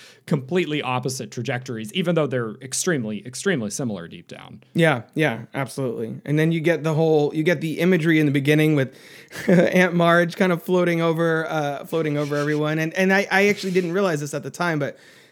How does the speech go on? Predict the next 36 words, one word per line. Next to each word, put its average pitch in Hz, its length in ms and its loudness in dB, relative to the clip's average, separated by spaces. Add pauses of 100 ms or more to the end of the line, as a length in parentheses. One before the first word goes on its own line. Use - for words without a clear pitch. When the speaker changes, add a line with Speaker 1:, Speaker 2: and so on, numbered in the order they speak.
Speaker 2:
that's 165 200 -2
the, 160 180 0
I'm 139 120 0
trying 156 160 -4
to 139 60 -6
find 151 120 -2
the 139 80 0
actress's 135 420 -6
name. 151 220 0
That's 160 160 -2
the 180 140 2
actress 180 300 0
that 156 180 -4
played 156 320 -2
Miss 151 320 -4
Trunchbull 151 680 -4
in 143 260 -4
Matilda. 135 600 -4 (580)
Uh, 262 540 0 (100)
Speaker 1:
<gasps> - 60 -20
What? 294 840 -2
Speaker 2:
Yes. 151 440 0
Speaker 1:
I 247 100 4
don't 285 180 6
know 254 180 8
if 214 120 2
I 262 220 0
knew 156 240 2
that. 123 260 -2
Oh 190 80 4
Speaker 2:
I 202 40 6
Speaker 1:
my 220 120 8
Speaker 2:
didn't 240 220 6
know 240 140 6
that 220 120 6
Speaker 1:
gosh. 214 80 4